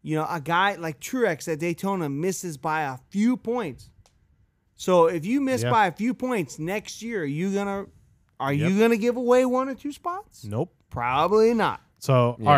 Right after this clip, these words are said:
Speaker 2: right. So let's
Speaker 1: Yeah,
Speaker 2: move,
Speaker 1: bro.
Speaker 2: keep moving down our top ten list 'cause, so before we go off on too many tangents. Uh, number four, Kyle Larson, pretty quiet all day. Um,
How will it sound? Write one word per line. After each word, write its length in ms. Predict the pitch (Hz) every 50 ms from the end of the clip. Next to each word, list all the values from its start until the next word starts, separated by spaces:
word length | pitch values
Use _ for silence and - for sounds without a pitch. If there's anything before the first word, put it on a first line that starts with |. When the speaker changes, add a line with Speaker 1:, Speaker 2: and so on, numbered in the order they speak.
| 123
Speaker 2:
right. 100 | 82 92
So 120 | 98 - 139
let's 120 | 143 139
Speaker 1:
Yeah, 120 | 147 160 175
Speaker 2:
move, 100 | 160 -
Speaker 1:
bro. 260 | 180 175 175 185 214
Speaker 2:
keep 60 | 226 143
moving 220 | 151 156 143 143
down 180 | 135 143 139 135
our 140 | 131 127 120
top 260 | - 143 131 117 -
ten 200 | - 131 123 117
list 240 | 117 117 110 - -
'cause, 160 | 120 101 104
so 220 | 117 117 - 120
before 300 | 113 110 104 - 131 123 113
we 80 | 117
go 140 | 107 117 113
off 160 | 113 110 - 117
on 60 | 98
too 140 | - 127 113
many 160 | 113 107 101
tangents. 500 | - 117 107 107 101 98 98 95 - - - - - _ _ _ _ _ -
Uh, 200 | 127 123 123 120
number 200 | 120 143 147 151
four, 260 | 127 - 170 175 170 143
Kyle 280 | - 147 143 147 143
Larson, 480 | 135 135 139 156 139 139 170 170 165 147 - _ _ _ _
pretty 280 | - - - 185 247 247
quiet 600 | - - - - 120 120 117 123 139 165 196 190
all 200 | - 170 180 190
day. 340 | 170 196 196 214 254 262 - - _ _ _ _ -
Um, 640 | 139 139 139 139 135 131 127 127 123 120 110 101